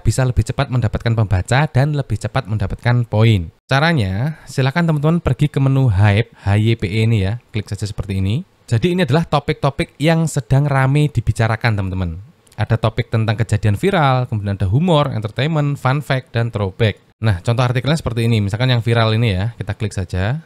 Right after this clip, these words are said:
Nah, ini ya, yang lagi viral sekarang tentang ini.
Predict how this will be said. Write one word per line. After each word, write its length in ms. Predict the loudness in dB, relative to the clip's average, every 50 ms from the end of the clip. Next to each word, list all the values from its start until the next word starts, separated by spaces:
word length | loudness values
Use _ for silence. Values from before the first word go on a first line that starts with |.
| _ _ _ _ -6
Nah, 160 | -4 -2 0
ini 240 | 2 2 4 2 2
ya, 80 | 0 0 -2
yang 160 | -2 0 0
lagi 160 | 0 -2 0
viral 240 | 0 2 2 2 2
sekarang 320 | 0 0 -2 -2 -2 -2
tentang 160 | 0 0 0 0
ini. 400 | 2 2 2 2 0 -2 -6